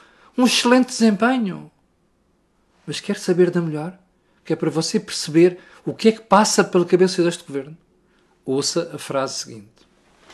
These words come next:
Num país coeso, nós precisamos de premiar, obviamente, o trabalho, designadamente na administração pública, que se distingue,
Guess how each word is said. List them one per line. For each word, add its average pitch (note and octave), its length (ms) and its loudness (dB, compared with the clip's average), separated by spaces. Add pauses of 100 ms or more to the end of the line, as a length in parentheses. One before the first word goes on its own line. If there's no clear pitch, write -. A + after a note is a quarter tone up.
(1120)
Num A3 300 4
país G3 360 6
coeso, A2+ 600 -2 (1040)
nós B2+ 240 -8
precisamos E3 720 -4 (120)
de A#2+ 120 -12
premiar, B2 580 -4
obviamente, B2 720 -2
o B2 40 -8
trabalho, F#2+ 560 -8 (640)
designadamente C#3+ 920 -2
na A2+ 120 -8
administração A2 360 -8
pública, G#2 500 -12 (400)
que - 140 -2
se F#3 180 0
distingue, F3+ 540 -4